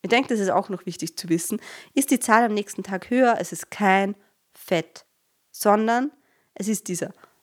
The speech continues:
Mageninhalt, den du noch hast, dieses Essen, das noch irgendwo in deinem Darm schlummert und Wasser. Weil meistens ist das Essen dann ziemlich salzig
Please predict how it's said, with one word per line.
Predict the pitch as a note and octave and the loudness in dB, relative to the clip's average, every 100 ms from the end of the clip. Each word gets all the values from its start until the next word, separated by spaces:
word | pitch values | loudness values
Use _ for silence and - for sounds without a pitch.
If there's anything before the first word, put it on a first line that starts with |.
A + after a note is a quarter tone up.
| - | -2
Mageninhalt, | F#3 E3 F3 A3 A3+ A#3+ A#3+ A#3+ | 4 4 4 -2 -4 -2 -4 -4
den | A#3+ A#3+ | -4 -2
du | |
noch | B3 B3 - | -2 -2 -2
hast, | B3+ - - | -2 -2 -6
dieses | F#3 F3 | -4 -4
Essen, | - D3+ - A#3+ | 0 -2 0 0
das | B3 B3 | 0 0
noch | B3 | -2
irgendwo | A3+ B3+ B3 A#3 | 0 -2 -2 -2
in | B3 A#3 | -2 -2
deinem | A3 A#3 | -2 -4
Darm | A3+ F#3+ G#3+ | -2 -2 -2
schlummert | - A#3+ A#3+ B3+ - - _ _ _ _ _ _ _ _ _ _ _ _ _ | -2 -2 0 -2 -6 -14 _ _ _ _ _ _ _ _ _ _ _ _ _
und | - B3+ | -2 2
Wasser. | D#3+ C#3+ - G#2 - _ _ _ _ _ - - - _ | 4 4 0 -12 -14 _ _ _ _ _ -20 -20 -20 _
Weil | F#3 G3+ | 6 8
meistens | G3+ F3+ A#3 - C4+ | 8 2 0 -6 -6
ist | A#3 - | -6 -6
das | - | -2
Essen | - F#3+ - A#3 | 2 2 2 0
dann | G#3+ G3+ G3+ | 2 2 -2
ziemlich | - E3+ E3 E3 - | -6 -4 -4 -6 -14
salzig | - - G3+ A3+ - - C#4+ D#4+ | -8 2 2 2 -2 -4 -4 -4